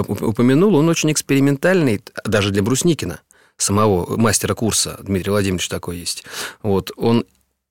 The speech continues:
есть некая схема, по которой дети учатся. То есть там этюды, наблюдения, этюды, потом, э, акты, а потом спектакль к четвертому курсу. Он же сделал на первом курсе спектакль по,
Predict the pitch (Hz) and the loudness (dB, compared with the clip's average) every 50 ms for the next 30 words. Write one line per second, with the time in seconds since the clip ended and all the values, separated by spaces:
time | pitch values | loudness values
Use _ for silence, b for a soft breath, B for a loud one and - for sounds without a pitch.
0 | _ _ _ _ _ _ _ _ - 120 151 151 - 165 160 - 170 151 - - | _ _ _ _ _ _ _ _ 0 2 2 4 4 4 4 4 4 2 2 4
1 | - 214 190 160 139 135 143 139 - 175 156 151 131 120 151 151 139 139 127 120 | 4 4 4 4 4 2 0 2 2 4 4 4 4 4 2 2 2 2 2 2
2 | - - - - - 120 - B B B B B B - 117 101 - - 95 92 | 0 0 -2 -2 -2 -4 -8 B B B B B B -2 -2 0 0 0 0 0
3 | 95 90 - 135 170 214 220 180 214 208 202 185 B B B B B B _ _ | 0 0 2 4 4 6 6 6 6 6 6 4 B B B B B B _ _
4 | _ - - - - 117 107 98 98 101 92 147 202 208 202 190 170 143 117 - | _ -20 -12 -2 0 2 2 4 2 2 4 4 6 6 6 6 6 6 4 4
5 | - 196 208 208 180 170 185 170 156 - 123 113 135 123 113 110 107 104 104 101 | 2 2 4 4 4 6 6 4 4 4 2 2 2 4 4 4 4 2 2 2
6 | 95 95 87 - - - 147 180 190 - - - 175 165 151 - - 107 - 180 | 2 0 0 -2 -2 0 2 2 2 0 2 2 4 4 4 4 2 2 2 2
7 | 160 156 - - - 143 - - - 104 92 - 82 - - - - 95 87 - | 2 2 0 0 -2 -2 0 2 2 0 2 0 -4 -6 -6 -4 -2 -2 -2 0
8 | 92 92 87 - 90 85 - - - 90 98 143 190 190 180 175 143 127 139 165 | -2 -2 -2 -4 -8 -8 -8 -8 -6 -2 0 2 2 2 2 2 2 2 2 2
9 | 160 151 147 143 - 147 139 139 131 - 208 196 - 139 - - 123 - - 160 | 4 2 2 2 4 4 4 4 4 2 2 0 2 0 -2 -2 -4 -2 0 0
10 | 165 170 - 131 117 - 131 135 139 139 139 | 0 2 0 -2 -2 0 2 2 2 2 0